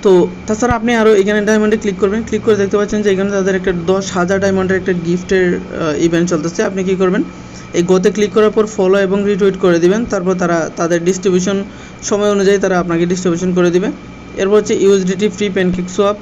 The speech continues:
এখানে আপনি যদি সোয়াপ করেন তাহলে আপনাকে তারা ডায়মন্ড দিবে। তো এইভাবে হচ্ছে, তারপর হচ্ছে ফলো টুইটার আবার দেখতে পাচ্ছেন। তো এইভাবে হচ্ছে আপনার ডায়মন্ডগুলো কালেক্ট করে নেবেন।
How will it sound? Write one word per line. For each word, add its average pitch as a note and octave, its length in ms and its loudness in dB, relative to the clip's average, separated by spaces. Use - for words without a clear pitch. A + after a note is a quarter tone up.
এখানে F3+ 200 0
আপনি F3+ 200 -2
যদি G3+ 160 -2
সোয়াপ F3+ 240 0
করেন G3 180 0
তাহলে F3+ 200 2
আপনাকে F3+ 220 0
তারা E3+ 200 -2
ডায়মন্ড F3 300 2
দিবে। F#3+ 140 2
তো - 60 -2
এইভাবে A3+ 320 4
হচ্ছে, A#3+ 240 0
তারপর G3 220 0
হচ্ছে G3+ 240 0
ফলো G3+ 260 4
টুইটার F#3 380 2
আবার F3 180 2
দেখতে F3+ 200 -2
পাচ্ছেন। F3+ 260 0
তো F#3 60 0
এইভাবে A3+ 200 6
হচ্ছে A#3+ 200 2
আপনার A#3 200 0
ডায়মন্ডগুলো G#3+ 420 2
কালেক্ট F#3 300 0
করে F#3 160 2
নেবেন। - 180 -6